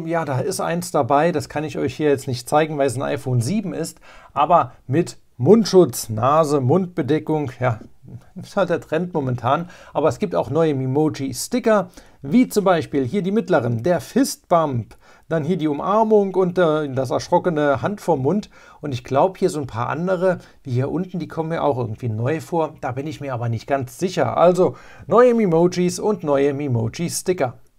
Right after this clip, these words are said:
Und Siri kann mittlerweile auch übersetzen in andere Sprachen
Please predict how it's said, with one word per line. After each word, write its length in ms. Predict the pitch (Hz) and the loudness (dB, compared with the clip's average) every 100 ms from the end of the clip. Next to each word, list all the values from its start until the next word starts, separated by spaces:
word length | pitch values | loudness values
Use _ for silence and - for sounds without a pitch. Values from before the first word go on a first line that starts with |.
| _ _ - | _ _ -4
Und 160 | 165 | -2
Siri 360 | 143 254 226 190 | 2 2 2 0
kann 320 | - 185 214 | -2 -4 -2
mittlerweile 520 | 196 185 147 156 147 | -2 0 2 4 2
auch 200 | 147 139 | 0 -2
übersetzen 720 | 165 123 127 104 214 226 - 180 | -2 -2 0 2 0 -2 -4 -4
in 140 | 165 | -2
andere 340 | 151 151 - 123 | -4 -4 -4 -6
Sprachen 720 | - - 190 214 156 156 | -6 -6 -4 -4 -4 -4